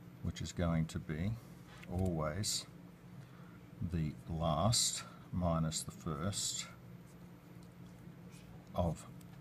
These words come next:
the vertical axis divided by the last minus the first of the horizontal.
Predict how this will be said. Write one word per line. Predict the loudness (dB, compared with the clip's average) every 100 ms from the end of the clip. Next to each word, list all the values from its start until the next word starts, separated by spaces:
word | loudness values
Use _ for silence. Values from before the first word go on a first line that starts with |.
| -14 -14 -14 -6 2
the | 4 4 2 -4
vertical | 8 10 10 8 4
axis | 2 2 0 2 2 -2 -6 -10 -2
divided | 4 6 6 2 0
by | 4 4 6 4 0 -8 -16 -16 -16 -16 -14 -14 -12 -12 -12 -12 -12 -12 -14 -14 -14 -16 -16 -14 -14 -14 -14 -14 -14 -16 -14 -14 -14 -12 -14 -14 -14 -14 -4 0
the | 4 4 2 0
last | 6 8 8 6 2 0 -6 -12 -12 -2
minus | 2 4 4 2
the | -4
first | -2 0 0 -2 -4 -6 -10 -12 -14 -14 -16 -16 -16 -16 -16 -16 -16 -16 -10 -4
of | -2 -2
the |
horizontal. | 0 2 2 2 0 0 -6